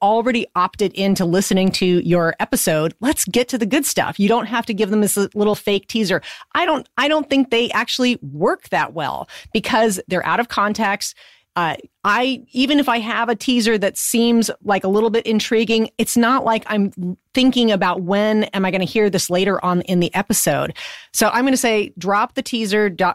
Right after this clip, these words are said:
drop the little stinger at the front and just get into the episode. Let's go.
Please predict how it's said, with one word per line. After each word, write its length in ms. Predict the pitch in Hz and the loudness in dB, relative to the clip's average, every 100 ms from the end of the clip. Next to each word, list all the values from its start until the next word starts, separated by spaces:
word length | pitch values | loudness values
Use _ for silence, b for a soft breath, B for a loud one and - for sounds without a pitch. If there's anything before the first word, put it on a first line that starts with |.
| 202 | -2
drop 240 | 190 208 | -2 0
the 100 | 233 | 0
little 140 | 233 220 | 0 -2
stinger 400 | - 220 214 208 | -2 0 2 2
at 80 | 196 | 0
the 60 | |
front 400 | 202 202 170 170 - | -4 -4 -2 -4 -4
and 120 | 165 | -4
just 220 | 165 160 - 165 | -4 -4 -8 -2
get 220 | 196 - | 0 2
into 200 | 202 190 | 0 2
the 120 | 190 | 2
episode. 520 | 170 170 170 156 151 - | 0 -2 -2 -2 -4 -8
Let's 480 | 160 170 180 170 - | -4 0 0 0 -6
go. 640 | 160 170 156 135 135 139 | -2 0 2 -2 -4 -8